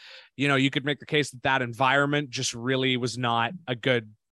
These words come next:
uh, fit for him, and he'll be better off here. But man, um, trading a second round pick, not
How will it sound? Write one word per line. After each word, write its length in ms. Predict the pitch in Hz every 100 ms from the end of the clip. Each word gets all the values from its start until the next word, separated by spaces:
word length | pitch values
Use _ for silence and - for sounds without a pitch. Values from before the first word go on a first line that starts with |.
| -
uh, 180 | 117 95
fit 220 | 156 170
for 120 | 170
him, 240 | 170 185 165
and 80 | 110
he'll 120 | 123
be 100 | 110
better 340 | 101 117 120
off 200 | 120 117
here. 220 | 135 156 160
But 220 | 123 113 _ _ _ _
man, 320 | 170 208 123 - _ _ _ _ _ -
um, 480 | 170 180 175 175 151 _ _ _ _ _ _ _ _
trading 380 | - 208 285 320
a 60 | 240
second 380 | - 226 220
round 300 | 208 190 175
pick, 300 | 143 160 139 - - _ _ _ _ _
not 400 | 107 127 170 254